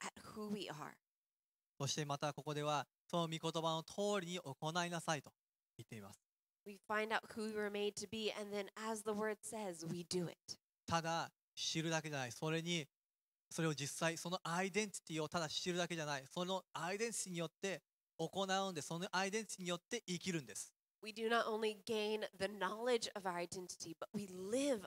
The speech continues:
Speaker 1: according to our identity.
Speaker 2: この生まれつきの顔と、ここには書いてあります。
Speaker 1: And this,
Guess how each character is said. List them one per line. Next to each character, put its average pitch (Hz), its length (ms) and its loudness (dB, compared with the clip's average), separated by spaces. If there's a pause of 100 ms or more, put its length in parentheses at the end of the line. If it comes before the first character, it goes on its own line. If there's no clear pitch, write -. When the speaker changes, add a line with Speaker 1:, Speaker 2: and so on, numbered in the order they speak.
(100)
Speaker 1:
according 214 600 -2
to 185 120 -6
our 170 120 0
identity. 165 560 -4 (500)
Speaker 2:
こ 160 100 -2
の 156 80 2
生 160 140 0
ま 165 160 0
れ 185 80 2
つ - 120 -6
き 185 80 -4
の 185 120 2
顔 165 480 2
と、 170 240 4 (400)
こ 156 120 -6
こ 180 80 2
に 180 60 2
は 165 140 4
書 170 100 8
い 160 60 2
て 156 80 2
あ 143 60 4
り 135 100 0
ま 117 100 -4
す。 - 200 -12 (640)
Speaker 1:
And 185 180 -4
this, 214 300 0